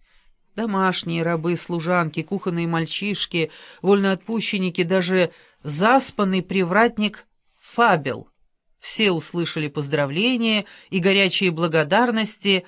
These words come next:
от доброго благородного Тита. «Молодцы, молодцы!» —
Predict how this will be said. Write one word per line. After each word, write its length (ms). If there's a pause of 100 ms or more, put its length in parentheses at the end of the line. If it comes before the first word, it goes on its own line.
(140)
от 320
доброго 500
благородного 760
Тита. 540 (560)
«Молодцы, 720 (300)
молодцы!» — 1080